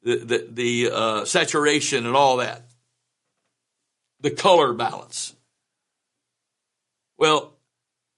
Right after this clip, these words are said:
coming back to the filter, shame is a filter over my natural and spiritual eyes. And what is really happening, I don't see,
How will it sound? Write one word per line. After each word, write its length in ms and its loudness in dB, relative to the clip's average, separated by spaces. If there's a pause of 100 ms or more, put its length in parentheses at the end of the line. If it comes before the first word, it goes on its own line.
(340)
coming 340 0
back 320 0
to 100 -2
the 260 0
filter, 680 0 (880)
shame 800 2 (760)
is 180 0
a 80 4
filter 720 2
over 280 4
my 300 4
natural 580 0
and 140 0
spiritual 600 4
eyes. 800 2 (1500)
And 520 -2 (420)
what 180 4
is 220 6
really 360 4
happening, 520 2 (1080)
I 160 4
don't 180 4
see, 420 -2